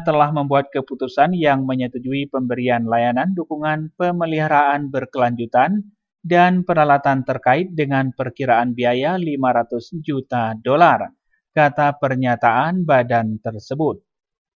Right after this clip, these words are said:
Kontrak layanan pemeliharaan ini akan menyediakan dukungan untuk armada helikopter Black Hawk, Bell, dan Schweizer milik militer Arab Saudi, termasuk armada helikopter Chinook di masa depan.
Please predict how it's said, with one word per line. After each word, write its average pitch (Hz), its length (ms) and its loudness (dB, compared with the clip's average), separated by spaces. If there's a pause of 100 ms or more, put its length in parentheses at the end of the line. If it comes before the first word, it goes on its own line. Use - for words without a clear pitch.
(240)
Kontrak 196 560 4
layanan 175 480 4
pemeliharaan 156 720 2
ini 151 400 -4
akan 147 480 0
menyediakan 135 720 0
dukungan 135 400 -4
untuk 127 320 -6
armada 127 560 0
helikopter 135 720 -4
Black 127 320 -4
Hawk, - 320 0 (320)
Bell, 139 400 2 (400)
dan 147 320 4
Schweizer 135 560 0
milik 156 400 -4
militer 131 560 -2
Arab 123 320 -2
Saudi, 156 400 -2 (320)
termasuk 185 560 0
armada 143 640 4
helikopter 127 560 -4
Chinook 120 400 -4
di 117 320 -4
masa 113 400 -2
depan. 113 560 0